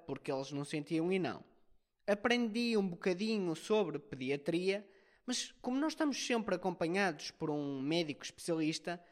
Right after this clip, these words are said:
a verdade é que não existiu assim uma aprendizagem sólida, ou medo, ou até erros. E, portanto, o nosso primeiro ano como médico é assim, é um ano bastante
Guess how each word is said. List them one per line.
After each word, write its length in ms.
a 60
verdade 420
é 40
que 260
não 240
existiu 540
assim 260
uma 160
aprendizagem 840
sólida, 720
ou 640
medo, 640
ou 80
até 220
erros. 600
E, 160
portanto, 640
o 300
nosso 320
primeiro 460
ano 220
como 260
médico 420
é 60
assim, 380
é 100
um 120
ano 240
bastante 840